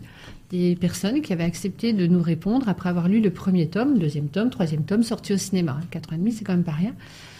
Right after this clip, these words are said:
Et, euh, à un moment, je, enfin, plutôt intéressée par l'idée du genre, euh, littéraire ou du non-genre ou de l'infra-littérature, enfin,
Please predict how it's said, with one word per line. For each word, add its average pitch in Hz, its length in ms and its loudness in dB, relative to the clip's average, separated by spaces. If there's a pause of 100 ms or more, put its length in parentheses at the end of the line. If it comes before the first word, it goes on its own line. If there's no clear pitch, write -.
(520)
Et, 214 220 4 (200)
euh, 196 140 2
à 214 60 2
un 196 80 8
moment, 196 420 8
je, 175 440 2
enfin, 160 360 -6
plutôt - 360 -2
intéressée 175 420 2
par 160 140 2
l'idée 160 260 6
du 165 180 6
genre, 220 400 6
euh, 165 100 2
littéraire 170 540 4
ou 190 60 6
du 156 160 4
non-genre 175 720 8
ou 165 80 4
de 151 60 2
l'infra-littérature, 175 1300 2
enfin, 175 220 -4